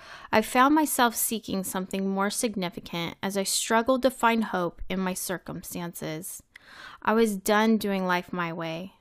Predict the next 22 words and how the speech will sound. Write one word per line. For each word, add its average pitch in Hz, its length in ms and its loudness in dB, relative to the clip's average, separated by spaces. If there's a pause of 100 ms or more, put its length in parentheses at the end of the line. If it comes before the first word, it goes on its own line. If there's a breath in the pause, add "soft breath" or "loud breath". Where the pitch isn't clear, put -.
(120)
I 190 100 0
needed 208 380 2
help. - 540 -2 (600 loud breath)
I 214 120 0
believe 240 440 2
at 294 140 0
that - 240 2
point 220 340 0
of 220 80 -4
surrender, 180 800 -2 (320 soft breath)
asking 220 600 2
God 175 420 -2 (160)
for 220 220 0
help - 480 -6 (200)
creates 214 460 -2
capacity 196 920 -2
for 202 200 -6
God's 202 300 2
strength - 580 -4
to 202 160 -2
move 190 320 0
in. 175 340 -2